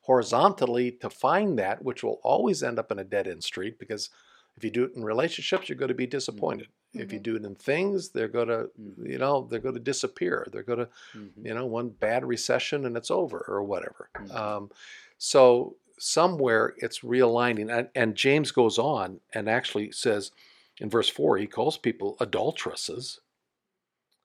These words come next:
Speaker 1: "Do you not know that friendship with the world is en-, is hostility towards God?" And he, he pegs it. He said, "Bottom line is, your horizontal things is you're,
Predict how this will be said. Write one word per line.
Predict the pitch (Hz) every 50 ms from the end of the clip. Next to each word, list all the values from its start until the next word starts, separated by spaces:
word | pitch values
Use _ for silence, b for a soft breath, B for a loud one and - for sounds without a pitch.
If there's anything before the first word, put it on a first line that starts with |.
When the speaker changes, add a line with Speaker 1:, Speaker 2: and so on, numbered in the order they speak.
| _ _ _ _
Speaker 1:
"Do | - 113 120
you | 123 123 123 120
not | 120 117 120 120
know | 117 120 127 131
that | 107 98 -
friendship | - - 123 127 127 - 131 127 -
with | 123 107
the | 101
world | 98 98 107 131 156 131 101 104 107
is | 98 95
en-, | 104 113 139 -
is | - 123 113 107 104 - -
hostility | - 110 110 - - - 107 120 139 131 - 120
towards | 110 - - 110 113 104 -
God?" | - 110 117 156 151 - -
And | - - 113
he, | 107 104 120 - - -
he | 113 123
pegs | - - 120 135 175 - -
it. | - -
He | _
said, | - - - 127 113 - _
"Bottom | - 107 143 156 -
line | 113 117 139 170 185 147
is, | 104 101 113 - - _ _ _ _ _ _ _ _ _ _ _ _ _ _ _ _ _ _ _ _ _ _ _ _ _ _ _
your | - 127 143 170
horizontal | 160 - - 165 156 147 127 113 127 135 165 180 180 - 117
things | - - 147 165 160 127 113 117 113 - - - _
is | - - 127 120 117 - -
you're, | - 120 127 143 -